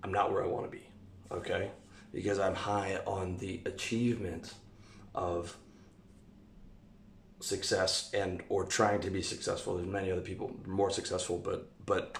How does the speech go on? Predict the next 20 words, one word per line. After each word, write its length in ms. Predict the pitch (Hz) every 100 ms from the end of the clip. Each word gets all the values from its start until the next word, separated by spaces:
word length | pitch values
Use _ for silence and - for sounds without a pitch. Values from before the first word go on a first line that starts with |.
| -
going 280 | 110 107 85
after 360 | 98 107 92
that. 340 | 90 92 - - - - - - - -
And 180 | 104 101
I 60 | 98
recognize 640 | 101 120 113 95 92 87
that, 220 | 90 87 - - - - - - -
you 120 | 104 101
know, 240 | 90 - - - -
it 160 | 107 90
has 240 | 107 117
to 100 | 113
be 160 | 101 107
an 80 |
achievement-seeking 880 | 92 90 101 101 95 95 87 90 90
mentality 520 | 92 92 95 90 90 90
over 140 | 92
a 20 |
pleasure-seeking 600 | 87 90 92 92 - -
mentality. 440 | - - - -